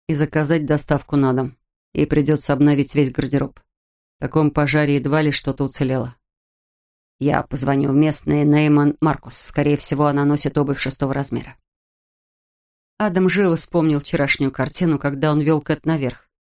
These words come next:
Маленькая, хрупкая женщина. «Да, я тоже так думаю». Он спустился в столовую, где его уже ждал завтрак. Есть Адаму не хотелось.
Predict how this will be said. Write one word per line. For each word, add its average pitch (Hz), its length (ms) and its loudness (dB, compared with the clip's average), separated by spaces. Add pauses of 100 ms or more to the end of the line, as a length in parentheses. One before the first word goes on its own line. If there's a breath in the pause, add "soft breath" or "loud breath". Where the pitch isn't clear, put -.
(260)
Маленькая, 208 640 2
хрупкая 156 580 -4
женщина. 139 680 -4 (1120)
«Да, 143 580 2 (140)
я 147 140 2
тоже 135 300 -2
так 139 180 0
думаю». 135 420 0 (640)
Он 247 120 0
спустился 226 560 0
в 170 40 -8
столовую, 180 560 0
где 165 260 2
его 175 300 2
уже 175 260 0
ждал 175 280 0
завтрак. - 600 -4 (340)
Есть 196 300 2
Адаму 185 340 2
не 185 120 4
хотелось. 180 720 -4